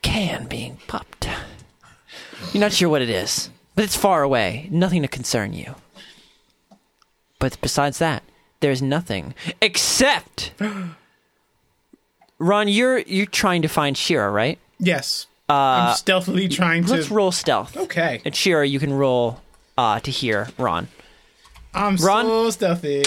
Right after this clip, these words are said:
Speaker 1: Ron, roll two dice. Actually, you know what? We're gonna know immediately which dice it would be, so just roll a dice for stealth. Ron's checking his stealth numbers.
Speaker 2: Yes,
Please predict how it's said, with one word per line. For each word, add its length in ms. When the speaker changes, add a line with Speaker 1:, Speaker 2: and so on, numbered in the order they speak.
Speaker 1:
Ron, 300
roll 440
two 260
dice. 680
Actually, 280
you 120
know 120
what? 160
We're 200
gonna 140
know 180
immediately 800
which 260
dice 220
it 40
would 160
be, 140
so 120
just 160
roll 200
a 120
dice 280
for 100
stealth. 400
Ron's 200
checking 200
his 120
stealth 300
numbers. 480
Speaker 2:
Yes, 380